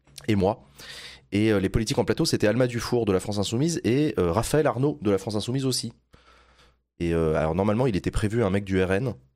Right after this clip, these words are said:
mais il a décommandé une heure avant le, l'émission. Euh, je crois qu'il a décommandé quand il a vu qu'il y avait Raphaël Arnaud sur le plateau.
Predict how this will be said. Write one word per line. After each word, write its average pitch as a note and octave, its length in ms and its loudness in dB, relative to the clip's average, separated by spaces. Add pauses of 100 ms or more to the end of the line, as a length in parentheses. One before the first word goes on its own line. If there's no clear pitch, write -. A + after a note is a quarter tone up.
mais F2+ 300 0
il G2+ 160 -4
a E2 60 2
décommandé G2 680 -2 (280)
une G#2 140 0
heure G#2 160 2
avant F#2 220 0
le, E2+ 200 0
l'émission. E2 480 -4 (1120)
Euh, D2 1120 -6
je - 60 -12
crois - 120 -4
qu'il - 120 -2
a - 20 0
décommandé D#2+ 380 -2
quand F2 180 -4
il D#2+ 80 -4
a - 20 -2
vu D#2+ 100 -6
qu'il - 80 -8
y - 20 0
avait D#2 100 0
Raphaël D#2+ 300 0
Arnaud E2 240 -2
sur - 100 -8
le D#2 60 -6
plateau. - 340 0